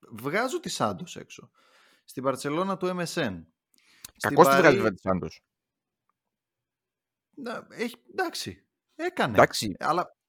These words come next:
Speaker 1: θέλω να σου πω ότι ίσως να μην είναι το ποιοτικό κριτήριο που ψάχνει κάποιος να, να σου πει, «Έλα μωρέ, πια Σάντος τώρα» ή πια Γκρέμιο αντίστοιχα για τον Ρόνα.
Speaker 2: Δεκαεφτά χρονών, ρε φίλε.
Speaker 1: Ναι, που
Speaker 2: Είχε
Speaker 1: ο Νεϊμάρ
Speaker 2: εκατόν εφτά γκολ.
Speaker 1: έκανε στη Σάντος, αυτά που έκανε στη Σάντος ο Νέι, ο, ο Ρόνι δεν ήταν έτσι στην Γκρέμιο.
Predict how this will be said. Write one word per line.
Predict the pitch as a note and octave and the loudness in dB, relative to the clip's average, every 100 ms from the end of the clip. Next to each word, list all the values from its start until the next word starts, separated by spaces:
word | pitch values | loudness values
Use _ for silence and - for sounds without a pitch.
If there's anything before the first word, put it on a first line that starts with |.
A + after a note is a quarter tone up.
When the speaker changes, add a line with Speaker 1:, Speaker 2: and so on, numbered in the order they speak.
| _ | _
Speaker 1:
θέλω | - C#3 | -10 -8
να | C#3 | -6
σου | C3+ | -8
πω | D3 | -4
ότι | D3 D3+ | -2 -2
ίσως | D3+ D3 D3+ | -4 -6 -6
να | D3 | -6
μην | D3+ | -6
είναι | D3+ D#3+ | -6 -8
το | C3+ C#3+ | -8 -8
ποιοτικό | - C#3 - E3 | -4 -6 -4 -8
κριτήριο | C#3+ C#3+ D#3 D#3 | -6 -8 -6 -6
που | C3+ | -8
ψάχνει | - D3+ C#3+ | -8 -8 -4
κάποιος | C3+ C3+ - | -4 -4 -6
να, | A2+ | -8
να | A#2 A#2 | -8 -12
σου | A#2 | -8
πει, | C3 | -6
«Έλα | B2+ | -4
μωρέ, | G2+ G2+ | -4 -6
πια | A2+ | -10
Σάντος | - A2+ F2 - | -6 -6 -6 -4
τώρα» | A2 B2 | 0 0
ή | |
πια | A#2+ - B2+ A2+ | -2 2 2 2
Γκρέμιο | A2 A2 G2+ G2+ | 2 0 0 -6
αντίστοιχα | G2 G2 - | -8 -10 -10
για | G2+ | -10
τον | G2+ G#2 | -8 -4
Ρόνα. | G#2 | -4
Speaker 2:
Δεκαεφτά | G2+ F#2 - C#3+ | 0 0 4 6
χρονών, | D3 A2+ D3 | 6 6 4
ρε | E3 | 4
φίλε. | - E2+ - - _ _ _ _ _ _ _ _ _ _ - | -2 -6 -8 -16 _ _ _ _ _ _ _ _ _ _ -6
Speaker 1:
Ναι, | G#3+ F3 | -2 -2
που | - | 0
Speaker 2:
Είχε | C3+ | 2
Speaker 1:
ο | |
Νεϊμάρ | B2 E3+ G#2+ | 4 4 6
Speaker 2:
εκατόν | F3+ G2+ | 4 4
εφτά | G2 A#2 | 2 4
γκολ. | F#3 D3 E2 | 6 6 4
Speaker 1:
έκανε | F#3 - | -8 -12
στη | D3+ - | -14 -12
Σάντος, | C3+ A2+ F#2+ F#2+ F#2 F2+ - | -2 0 0 -4 -10 -12 -12
αυτά | - | -8
που | B2 | -8
έκανε | B2+ D#3 | -8 -12
στη | C#3+ | -12
Σάντος | A2 B2 C3+ C3+ | -10 -10 -8 -10
ο | |
Νέι, | A2 G2+ G2+ | -8 -6 -6
ο, | G#2+ A2 | -6 -8
ο | - G#2+ | -6 -6
Ρόνι | G#2 G#2 A2 | -4 -4 -6
δεν | C3 F#3 | -10 -12
ήταν | B3 E4 | -12 -14
έτσι | E4+ - | -14 -14
στην | F#3 | -6
Γκρέμιο. | E3+ F3+ G#2+ F#2 - | -2 -2 -2 -8 -14